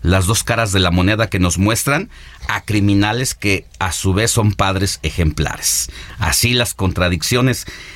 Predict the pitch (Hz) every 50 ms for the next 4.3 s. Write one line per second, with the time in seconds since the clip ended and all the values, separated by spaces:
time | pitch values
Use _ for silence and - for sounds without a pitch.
0 | - - - 92 113 117 113 113 110 120 175 220 233 208 175 156 151 135 - 120
1 | 123 110 113 113 107 - - - 101 - - - 117 113 - 110 104 101 117 123
2 | 123 - - 135 127 - - - - - - - - - - - - - - -
3 | - - - 95 98 104 110 110 113 117 123 123 101 87 90 95 104 92 - -
4 | 92 87 - - -